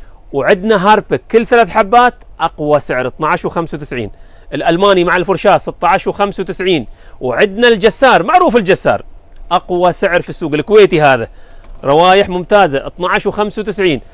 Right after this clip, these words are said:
وعندنا كل ثلاث حبات في فاف تسع دراهم وخمسة وتسعين فلس. أي فخم، جميل جدا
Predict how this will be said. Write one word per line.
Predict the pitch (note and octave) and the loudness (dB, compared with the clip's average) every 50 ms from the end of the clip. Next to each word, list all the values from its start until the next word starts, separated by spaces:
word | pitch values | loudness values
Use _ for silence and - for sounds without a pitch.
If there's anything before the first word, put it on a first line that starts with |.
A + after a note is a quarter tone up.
| - - - | -20 -12 -6
وعندنا | C3+ C#3 C#3+ G3+ A#3 G3 G3+ D#3+ C3+ | -4 0 0 0 0 0 0 -2 -2
كل | - - B3+ B3 | 0 -2 -2 0
ثلاث | - B3+ B3 A#3+ | 0 0 0 0
حبات | - - B3+ A#3 A#3+ B3 A#3 - | 2 0 0 2 4 2 2 2
في | B3+ G#3+ | -4 -4
فاف | - C4+ C4 C#4+ C#4+ - - - - - - - - | -2 2 2 2 2 0 -6 -18 -20 -20 -20 -12 -10
تسع | A3 G#3 - G3+ D#3 | -10 -4 -4 -4 -4
دراهم | C#3+ C#3 E3 G3 A3 A3+ A3 G#3+ F3 | -2 -2 0 0 0 0 0 -2 -4
وخمسة | D#3 - - G3+ A3+ G#3 - F#3 | -6 -4 -4 -6 -6 -4 -8 -10
وتسعين | E3 D#3+ - F#3 G#3+ A#3+ | -12 -10 -6 -2 -2 0
فلس. | G#3 A3 D3+ G2 - - - D4 | 0 0 -2 -4 -6 -8 -4 -4
أي | C#4+ | -2
فخم، | C4+ - C#4 - G3+ D#3+ G2 - - - - - - - - - - - | 2 2 2 2 0 -4 -4 -6 -16 -20 -20 -20 -20 -20 -20 -20 -16 -4
جميل | B2+ E3 F#3+ A3+ C4 C4+ B3+ A3 | -2 0 0 2 2 0 0 0
جدا | B3+ D4+ C#4 A#3 A#3 F3 C#3+ | -2 -2 0 2 0 0 0